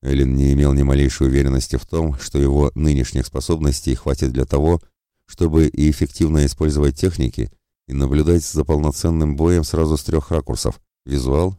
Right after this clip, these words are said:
вибрация и анима. Слух на скоростях анимусов от серебряного ранга и выше был едва ли полезен,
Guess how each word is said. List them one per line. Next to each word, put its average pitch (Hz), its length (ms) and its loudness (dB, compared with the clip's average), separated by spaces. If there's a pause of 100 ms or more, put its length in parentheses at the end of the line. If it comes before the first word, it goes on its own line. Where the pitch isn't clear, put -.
(120)
вибрация 71 680 -2 (100)
и 90 80 -8
анима. 60 380 -4 (840)
Слух 76 440 0
на 69 100 2
скоростях 71 800 -2
анимусов 80 580 0
от 65 100 -2
серебряного 69 600 0
ранга 71 280 0
и 69 80 2
выше 85 320 0
был 78 240 2
едва 76 320 0
ли 78 120 2
полезен, 71 480 -2